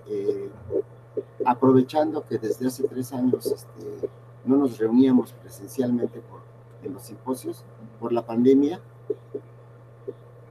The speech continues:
En esta ocasión que fue presencial o semipresencial, dijimos, "Vamos a hacer el relevo". Fue muy, muy interesante este, este cambio, creo yo.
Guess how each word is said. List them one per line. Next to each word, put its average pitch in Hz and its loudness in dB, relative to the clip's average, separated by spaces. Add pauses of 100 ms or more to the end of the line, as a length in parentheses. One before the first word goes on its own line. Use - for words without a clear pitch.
(240)
En 135 8
esta 180 6
ocasión 156 0
que 131 0
fue 143 -6
presencial 131 0
o 117 -4
semipresencial, 113 -4
dijimos, 127 -2
"Vamos 131 -2
a - -20
hacer 135 -2
el 117 -8
relevo". 139 -2
Fue 123 -8 (160)
muy, 120 -4 (340)
muy 131 0
interesante 120 -4
este, - -14 (260)
este - -18
cambio, 127 0 (320)
creo 120 -2
yo. 123 -10